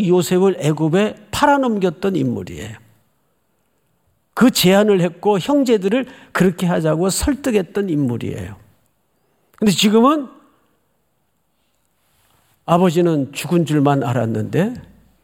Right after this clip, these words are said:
가슴에 그때 묻어버렸는데, 그 아들이 애굽에, 그것도 최고의 벼슬자리에 올라서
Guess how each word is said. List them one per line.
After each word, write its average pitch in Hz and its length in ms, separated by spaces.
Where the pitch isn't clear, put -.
가슴에 170 420
그때 170 560
묻어버렸는데, 139 1200
그 - 160
아들이 143 500
애굽에, 127 600
그것도 156 680
최고의 254 760
벼슬자리에 160 680
올라서 131 720